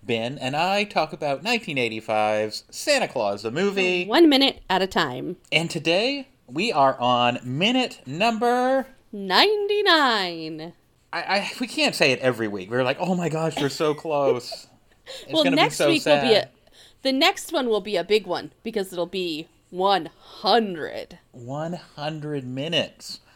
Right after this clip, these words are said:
Speaker 1: You already got the notification from Podbean that we have posted one hundred episodes, even though
Speaker 2: Yeah.
Speaker 1: technically, technically, even though we got that generated banner from Podbean,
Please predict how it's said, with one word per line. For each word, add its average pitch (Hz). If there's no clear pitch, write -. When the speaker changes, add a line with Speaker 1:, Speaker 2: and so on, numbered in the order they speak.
Speaker 1:
You 135
already 147
got 156
the 147
notification 131
from 113
Podbean 113
that 98
we 107
have 107
posted 113
one 107
hundred 107
episodes, 95
even 131
though 135
Speaker 2:
Yeah. 143
Speaker 1:
technically, 117
technically, 220
even 190
though 170
we 165
got 151
that 127
generated 139
banner 135
from 135
Podbean, 104